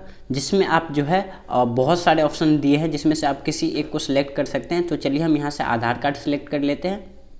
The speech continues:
आधार कार्ड सिलेक्ट करने के बाद फ्रेंड्स आपको आधार कार्ड का एक फ़ोटो अपलोड करना है, जो होगा जेपीईजी फॉर्मेट में या तो जेपीजी फॉर्मेट में, और उसका फाइल साइज दो एमबी के भीतर होना चाहिए।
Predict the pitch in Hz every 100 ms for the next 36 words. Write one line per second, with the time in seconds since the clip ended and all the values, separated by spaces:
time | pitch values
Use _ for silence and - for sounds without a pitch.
0 | - - - - - - - - - -
1 | - - - - - - 120 135 151 165
2 | 190 185 190 185 185 175 175 160 160 -
3 | 165 165 - - - 165 - 131 123 131
4 | 139 143 143 147 147 - 131 143 143 143
5 | 143 143 156 143 151 196 - - 151 170
6 | 165 175 156 143 139 165 165 170 170 170
7 | 160 165 175 175 208 220 - 139 151 165
8 | 135 143 147 147 147 135 120 110 101 110
9 | 107 131 131 156 - 175 - 131 135 175
10 | 160 131 139 156 151 143 143 160 147 131
11 | 127 117 107 107 107 104